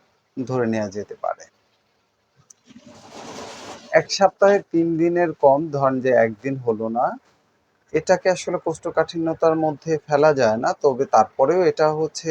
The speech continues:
যে, যে অনিয়মিত টয়লেট হওয়া এমন একটা বিষয়। তো সাধারণত এটা কি কি হয়, যে স্বতঃস্ফূর্তভাবে মলত্যাগ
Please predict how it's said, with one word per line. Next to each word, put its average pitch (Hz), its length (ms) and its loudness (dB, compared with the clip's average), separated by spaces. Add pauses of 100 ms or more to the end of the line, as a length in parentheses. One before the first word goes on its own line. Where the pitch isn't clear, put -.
(120)
যে, 147 180 2 (720)
যে 131 220 0 (160)
অনিয়মিত 156 580 0 (340)
টয়লেট 123 360 0
হওয়া 117 280 2 (720)
এমন 123 260 -2
একটা 110 240 -6
বিষয়। 110 460 -4 (920)
তো 151 140 2
সাধারণত 151 500 0 (420)
এটা 131 300 2 (140)
কি 151 140 -8
কি 139 200 -4
হয়, 123 340 2
যে 120 240 -4
স্বতঃস্ফূর্তভাবে 147 1160 -2
মলত্যাগ 135 480 0